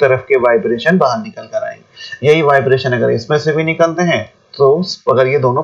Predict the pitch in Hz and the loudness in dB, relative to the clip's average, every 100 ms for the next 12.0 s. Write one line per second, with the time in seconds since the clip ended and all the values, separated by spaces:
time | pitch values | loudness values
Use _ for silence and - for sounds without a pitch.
0 | - 131 110 110 107 107 107 - 143 117 | 0 0 2 -2 -2 -4 -8 0 0 0
1 | - _ _ 139 143 139 - 113 117 113 | -6 _ _ -2 0 0 0 -2 -2 0
2 | 156 151 135 117 92 107 92 - _ _ | 0 0 0 0 0 -2 -4 -18 _ _
3 | _ _ _ _ _ _ _ _ _ _ | _ _ _ _ _ _ _ _ _ _
4 | - 120 107 - 101 - 110 _ _ _ | -4 -2 -2 -4 -6 -6 -12 _ _ _
5 | _ _ _ _ _ _ _ _ _ _ | _ _ _ _ _ _ _ _ _ _
6 | _ _ _ _ _ _ _ _ _ _ | _ _ _ _ _ _ _ _ _ _
7 | _ _ _ _ _ _ _ _ _ _ | _ _ _ _ _ _ _ _ _ _
8 | _ _ _ _ _ - - - - 135 | _ _ _ _ _ -20 -20 -10 0 2
9 | 139 135 139 135 135 127 135 143 139 135 | 4 2 2 2 2 2 2 4 4 2
10 | 131 131 - - - - 160 165 147 143 | 0 -4 -8 -14 -14 -2 2 4 2 2
11 | 175 185 175 160 165 160 135 143 143 | 2 2 2 2 2 2 2 0 2